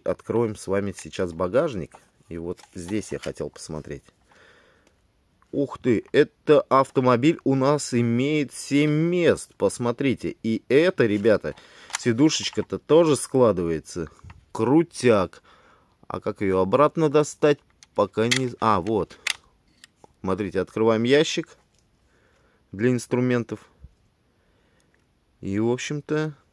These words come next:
сидушечка поднимается. Детализация крутяк. Вообще. Напишите комментарий, если вам нравятся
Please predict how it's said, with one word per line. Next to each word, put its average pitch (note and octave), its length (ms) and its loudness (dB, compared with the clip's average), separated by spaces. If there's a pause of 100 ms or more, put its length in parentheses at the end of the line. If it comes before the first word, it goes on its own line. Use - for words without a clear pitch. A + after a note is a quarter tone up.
сидушечка A2 680 -6
поднимается. B2+ 680 -4
Детализация A2 840 -6 (140)
крутяк. A2 1080 -4 (720)
Вообще. F2 1120 -2
Напишите A2+ 460 -4
комментарий, C3 420 2
если F#2+ 220 -4
вам G2+ 140 -2
нравятся A2 360 0